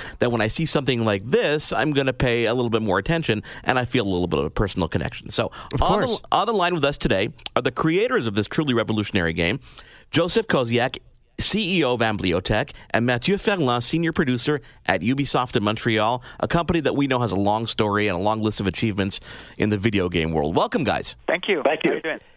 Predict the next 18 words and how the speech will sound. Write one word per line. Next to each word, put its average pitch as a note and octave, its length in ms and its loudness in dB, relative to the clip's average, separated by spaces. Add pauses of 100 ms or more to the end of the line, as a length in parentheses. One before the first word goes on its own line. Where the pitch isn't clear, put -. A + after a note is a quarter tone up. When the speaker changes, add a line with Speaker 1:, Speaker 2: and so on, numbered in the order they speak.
(280)
Speaker 2:
Hey, A3 180 2
hey, G#3 100 0
guys, G#3 380 0
the F#3+ 160 -2
first C4 240 0
question F#3+ 320 0
I C#3+ 60 2
have C3 280 0
is C3 100 0
kind F3 220 0
of D3+ 60 0
a C3+ 80 2
basic D3+ 320 0
one. C3 100 2
When C#3 80 0
we F3+ 100 0
think G#3 260 0
about C#3 340 0